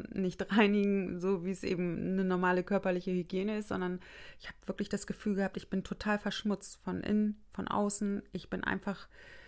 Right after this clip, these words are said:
ich habe mich so massiv vergewaltigt gefühlt in der Seele und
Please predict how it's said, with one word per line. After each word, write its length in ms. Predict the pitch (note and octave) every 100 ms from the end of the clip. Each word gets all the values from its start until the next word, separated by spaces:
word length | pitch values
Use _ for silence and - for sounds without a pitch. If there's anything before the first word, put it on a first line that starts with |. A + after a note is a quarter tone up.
| - - -
ich 180 | -
habe 100 | - G3+
mich 160 | F3+
so 380 | - A3+ A3+ - - - -
massiv 680 | G3 G3+ F#3 - A#3+ A#3+ - -
vergewaltigt 760 | - G#3 G3 F#3+ G3+ G3 -
gefühlt 420 | F3+ - F3 F3+
in 160 | - F#3+
der 120 | F#3
Seele 540 | F3 F3 A3+ A#3 A#3+ C#4+ - - - - -
und 320 | G3+ F#3+ -